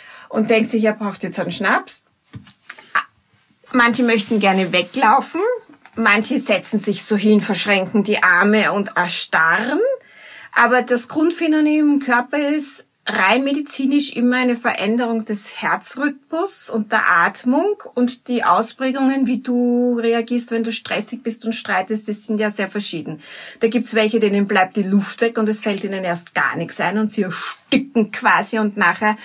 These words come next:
drei Stunden später, baff, ist die korrekte Antwort da, die man gerne gegeben hätte. Oder dann gibt's die, die da purzeln die Wörter nur unüberlegt so hinaus, die sie sonst nicht sagen würden. Also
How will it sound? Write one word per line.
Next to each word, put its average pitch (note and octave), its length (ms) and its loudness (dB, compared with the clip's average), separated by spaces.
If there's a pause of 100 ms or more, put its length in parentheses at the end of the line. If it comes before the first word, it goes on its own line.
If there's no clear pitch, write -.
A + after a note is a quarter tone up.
(260)
drei G3+ 160 0
Stunden G3+ 300 2
später, G3 500 -2 (140)
baff, - 400 0
ist G#3+ 220 -6
die F3+ 120 -6 (200)
korrekte G#3 520 0
Antwort F#3+ 400 -2
da, F3+ 140 0
die G#3+ 100 -4
man G3 140 -4
gerne F#3 240 -4
gegeben F3+ 420 -8
hätte. G3+ 360 -2 (560)
Oder C4 320 6
dann A#3+ 140 4
gibt's - 340 -4
die, C#4+ 160 4
die C4 160 4
da A#3+ 200 0 (140)
purzeln E4+ 460 2
die C#4 140 4
Wörter C4 280 2
nur C4 260 6
unüberlegt A#3 600 2
so B3 80 -2
hinaus, A#3 460 2
die A3 80 -2
sie G#3+ 140 -2
sonst G#3+ 360 -4
nicht G3+ 200 -4
sagen B3+ 400 2
würden. C#4 380 0
Also A#3+ 500 2